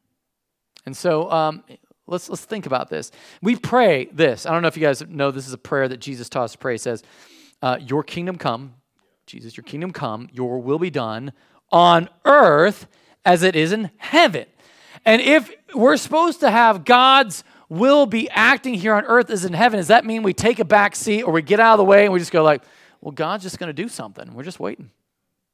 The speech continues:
And we're not gonna participate. We're not gonna be involved."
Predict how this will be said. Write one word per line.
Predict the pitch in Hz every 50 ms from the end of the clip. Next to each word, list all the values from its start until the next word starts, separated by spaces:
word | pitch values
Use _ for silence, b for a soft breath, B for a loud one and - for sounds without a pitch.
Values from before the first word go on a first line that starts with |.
| _ _ _ _ _ _ _ b b b b b
And | 170 165
we're | 170 165
not | 170 180 196 240 214
gonna | 285 277
participate. | - 262 220 - 226 196 - - - 196 190 196 - -
We're | 151 151
not | 160 175 202 240
gonna | 262 233
be | 269 269
involved." | 254 196 175 196 185 180 180 196 202 -